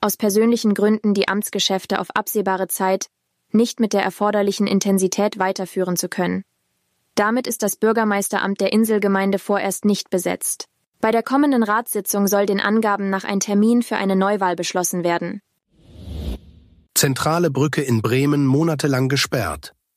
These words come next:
Speaker 2: Eine der zentralen Brücken in Bremen über die Weser ist ab sofort für mehrere Monate gesperrt.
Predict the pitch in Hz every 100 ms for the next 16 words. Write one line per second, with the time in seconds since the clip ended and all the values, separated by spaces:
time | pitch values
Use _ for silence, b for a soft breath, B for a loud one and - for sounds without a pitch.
0 | _ _ _ 120 135 131 113 107 104 101
1 | 123 131 120 104 135 135 123 104 101 127
2 | 139 120 123 117 104 98 107 135 127 127
3 | 120 _ - 147 - 160 - 139 - 151
4 | - 156 135 147 139 135 143 143 123 101
5 | 95 95 - 117 98 80 -